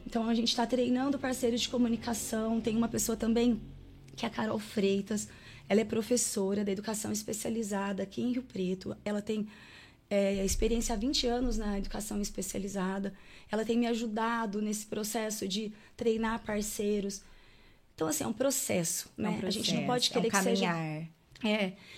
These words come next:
Speaker 1: e eu lembro que quando eu comecei a fazer os, alguns cursos, né, eu tive também no começo aquela sensação assim, "Nossa,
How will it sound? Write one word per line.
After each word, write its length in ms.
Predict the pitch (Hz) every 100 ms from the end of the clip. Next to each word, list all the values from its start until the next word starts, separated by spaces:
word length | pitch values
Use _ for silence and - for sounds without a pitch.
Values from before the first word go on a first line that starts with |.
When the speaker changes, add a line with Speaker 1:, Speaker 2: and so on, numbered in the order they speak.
| -
Speaker 1:
e 60 | 226
eu 80 | 226
lembro 180 | 226
que 100 | 226
quando 180 | - 233
eu 60 | 226
comecei 360 | 233 220 226
a 40 | 214
fazer 280 | 208 190 196
os, 260 | 202 - - -
alguns 480 | 196 196 214 208 -
cursos, 560 | 220 247 269 240 202
né, 280 | 220 233 226 - - - - _
eu 420 | 208 208 214 208 208
tive 260 | 233 208
também 240 | 214 214 220
no 80 |
começo 340 | 214 220 214 214
aquela 260 | 214 214 214
sensação 600 | 214 214 214 214 214 214
assim, 460 | 220 - 226 208
"Nossa, 480 | 214 202 185 - 208